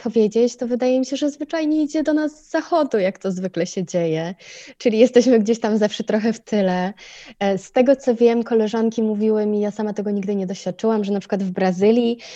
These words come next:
e, to jest normalne, że, e, nie kupuje się, nie robi się poważnych zakupów podczas retrogradacji Merkurego.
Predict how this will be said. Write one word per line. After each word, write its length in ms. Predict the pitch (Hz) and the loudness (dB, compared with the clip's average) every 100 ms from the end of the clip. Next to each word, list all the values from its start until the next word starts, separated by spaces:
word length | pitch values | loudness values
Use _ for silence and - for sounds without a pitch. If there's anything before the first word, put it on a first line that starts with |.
| - - | -18 -2
e, 380 | 202 190 196 196 - | 2 4 4 2 -2
to 100 | - | 4
jest 180 | 220 - | 4 6
normalne, 760 | 220 226 208 208 233 220 202 190 | 2 4 4 4 4 2 0 -2
że, 420 | 175 185 185 190 - - - | 0 0 2 0 -6 -20 -4
e, 180 | 190 185 | 0 2
nie 160 | 202 202 | 2 2
kupuje 460 | 214 220 220 208 | 0 6 8 8
się, 120 | - | 4
nie 140 | 208 202 | 2 4
robi 240 | 214 220 | 2 0
się 100 | 214 | -4
poważnych 480 | 196 185 190 208 185 | -4 0 0 0 0
zakupów 460 | 185 - 175 190 - | -2 -4 -4 -4 -4
podczas 440 | 190 - 185 - | -6 -2 -4 0
retrogradacji 800 | 196 - 185 185 175 175 - 180 | 0 0 0 0 0 0 -2 -4
Merkurego. 800 | 175 170 - 170 156 143 90 | -2 -4 -4 -4 -2 -4 -8